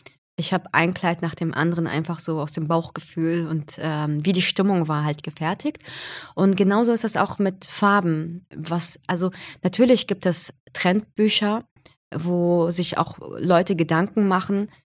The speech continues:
äh, und Analysen machen, in welche Richtungen. Dann gibt es verschiedene Farbpaletten, ähm, in welche Richtungen es gehen kann.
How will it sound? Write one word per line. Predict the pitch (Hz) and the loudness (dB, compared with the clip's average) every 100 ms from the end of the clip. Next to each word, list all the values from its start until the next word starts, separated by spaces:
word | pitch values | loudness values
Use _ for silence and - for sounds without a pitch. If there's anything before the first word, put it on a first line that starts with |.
| - | -6
äh, | - 160 160 | 0 0 0
und | 143 160 - | 0 -2 0
Analysen | 170 170 185 190 190 | 0 2 2 2 2
machen, | 175 180 180 175 | 0 0 -2 0
in | - 170 | 2 2
welche | 170 - 160 | 2 0 -2
Richtungen. | 165 - 202 202 | -4 0 0 2
Dann | 180 170 | 2 0
gibt | 175 | -2
es | 175 - | -4 -6
verschiedene | 156 - 208 220 | -4 -2 0 0
Farbpaletten, | - 160 151 - 156 156 156 180 220 214 _ | 0 -2 -2 -4 -2 -2 -2 -4 -4 -10 _
ähm, | - 170 160 156 - | -6 -4 -2 -4 -2
in | 165 | -2
welche | 165 156 175 | 0 -2 -4
Richtungen | 160 165 156 | -4 -2 -2
es | 151 - | -2 0
gehen | 175 170 | 0 0
kann. | - 190 | 0 0